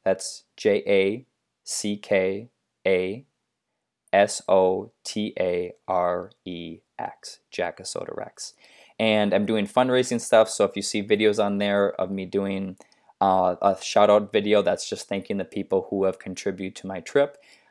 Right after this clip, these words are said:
Um, and I'm gonna be posting things from, um, from Hong Kong and Taiwan, uh, while I'm over there. So please, uh, join my journey, uh, for my, uh, my career in chiropractic. So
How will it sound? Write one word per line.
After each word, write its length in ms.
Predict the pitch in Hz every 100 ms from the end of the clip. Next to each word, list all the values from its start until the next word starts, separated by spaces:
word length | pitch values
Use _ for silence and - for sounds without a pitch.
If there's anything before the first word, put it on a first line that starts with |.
| _
Um, 560 | 110 104 95 92 90 - -
and 400 | 104 101 98 98 -
I'm 120 | 104
gonna 160 | 101 98
be 160 | 98
posting 440 | - 107 104 - 98
things 340 | 104 98 95
from, 540 | - 107 104 101 98 - _ _ _
um, 640 | 101 95 95 92 92 92 - _
from 180 | 127 117
Hong 240 | 117 104
Kong 420 | - 98 95 98 -
and 260 | 101 98
Taiwan, 640 | - 104 98 95 92 92 95 _ _ _ -
uh, 120 | 95
while 260 | 98 98 98
I'm 140 | 95
over 220 | 98 98 92
there. 160 | 92
So 160 | - 95
please, 500 | - 117 113 110 - _ _ _ 101
uh, 140 | 101
join 260 | 101 107 107
my 140 | 104
journey, 500 | 101 104 113 143 - -
uh, 200 | 101 98
for 600 | - 110 104 101 101 -
my, 460 | 98 95 95 95 95 -
uh, 380 | 92 92 95 90 _
my 120 | 98
career 360 | - 101 98 98
in 60 | 92
chiropractic. 580 | 98 92 - 123 -
So 280 | - 98 98